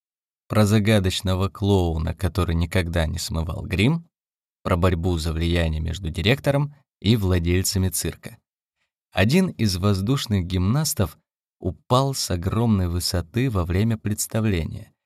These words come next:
а в конце фильма произошло страшное крушение поезда. Джастин вышел из кино потрясённый. Он понимал, что всё это понарошку, и тем не менее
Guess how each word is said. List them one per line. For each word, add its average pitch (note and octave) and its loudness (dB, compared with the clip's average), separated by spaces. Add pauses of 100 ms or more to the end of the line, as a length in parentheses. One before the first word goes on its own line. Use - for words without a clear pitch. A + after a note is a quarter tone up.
(260)
а F2 -2
в - -10
конце F#2 0
фильма A#2+ 0
произошло F#2 0 (260)
страшное F#2+ 0
крушение F2+ -2
поезда. E2 -6 (800)
Джастин C3+ 0
вышел A#2 -2
из - -6
кино F2 -2
потрясённый. - -8 (760)
Он G2 2
понимал, A#2+ 0
что - -12
всё - -2
это E2+ -4
понарошку, E2 -2 (560)
и - -8
тем F#2 0
не G2 4
менее G2+ 2